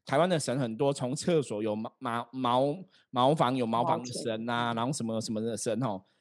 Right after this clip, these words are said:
Speaker 1: 等级，等级非常多这样子。所以大家去思考你拜的神的等级在哪里，那你要去认清楚。那我们当然希望大家可以跟越高的神学习会越好吼。所以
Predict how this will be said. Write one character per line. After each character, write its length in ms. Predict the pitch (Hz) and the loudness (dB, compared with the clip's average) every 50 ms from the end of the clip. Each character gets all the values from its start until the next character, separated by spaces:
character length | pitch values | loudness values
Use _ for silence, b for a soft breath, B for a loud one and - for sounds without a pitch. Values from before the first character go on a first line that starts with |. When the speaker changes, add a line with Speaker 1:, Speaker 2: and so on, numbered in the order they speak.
| _ _ _ _ | _ _ _ _
Speaker 1:
等 180 | - 120 120 117 | -2 0 0 0
级， 160 | - 120 120 | 0 0 0
等 140 | 113 117 117 | 2 2 0
级 180 | 110 120 117 117 | 2 0 -2 0
非 180 | - 135 147 151 | 2 2 2 2
常 240 | 147 117 110 120 | 2 -2 -2 -4
多 220 | 131 139 123 123 120 | -4 -2 -2 -2 0
这 120 | 123 131 | 0 -2
样 180 | 113 107 101 104 | -4 -4 -6 -12
子。 220 | - - 92 92 95 b b b b b | -12 -10 -12 -12 -12 b b b b b
所 120 | - 165 175 | 2 4 4
以 80 | 151 | 6
大 100 | 143 151 | 6 4
家 140 | 151 151 147 | 4 4 4
去 340 | 151 165 143 131 120 120 - _ _ | 2 2 0 -2 -2 -6 -10 _ _
思 300 | - - - - 147 147 | -6 -4 -2 0 0 0
考 300 | 143 131 127 110 101 101 | 0 2 0 0 0 0
你 100 | 101 98 | -2 -4
拜 220 | 95 - 165 143 120 | 0 2 2 2 2
的 80 | 113 | 2
神 180 | 110 - 107 104 | 0 -2 -4 -4
的 80 | 107 | -4
等 240 | 101 - 110 101 95 | -4 -2 -4 -4 -2
级 160 | 95 101 101 | -4 -6 -6
在 180 | 101 139 143 123 | -2 0 0 0
哪 160 | 107 101 101 107 | 0 -2 -2 -2
里， 100 | 107 104 | -2 0
那 120 | 131 151 | 0 0
你 80 | 143 120 | 0 0
要 80 | 110 110 | -2 -2
去 120 | - 160 | -4 -2
认 220 | 160 175 175 151 135 | 2 4 4 4 2
清 240 | 127 - 127 123 135 | -2 -4 -4 -4 -4
楚。 200 | - - 107 101 | -6 -6 -8 -2
那 240 | 123 160 160 127 117 b b b b - | 0 2 2 2 0 b b b b -6
我 80 | 117 | -4
们 80 | 113 120 | -2 2
当 160 | 139 208 196 | 4 4 6
然 120 | 170 156 | 6 4
希 140 | 156 - 180 | 4 2 2
望 80 | 151 143 | 2 4
大 100 | 143 139 | 4 2
家 60 | 139 | 2
可 80 | 139 113 | 2 0
以 60 | 101 | 0
跟 180 | 131 127 120 139 | 0 -2 -2 2
越 180 | 180 180 156 | 2 2 2
高 180 | 120 - 135 123 | 4 2 0 2
的 100 | 127 123 | 2 0
神 220 | - - 101 104 | -2 -4 -6 -8
学 160 | 107 - 107 101 | -6 -6 -6 -4
习 240 | - 104 101 104 | -4 -4 -6 -2
会 260 | 110 139 127 110 101 - _ _ | 0 0 0 0 -2 -6 _ _
越 240 | 180 160 135 110 | 2 4 4 4
好 260 | 95 - - 90 76 - | 0 -2 -6 -10 -10 -8
吼。 280 | 101 104 95 87 b b b b b b b | -8 -8 -8 -8 b b b b b b b
所 140 | - - 233 | 4 6 6
以 300 | 233 190 165 - - | 6 6 2 0 -4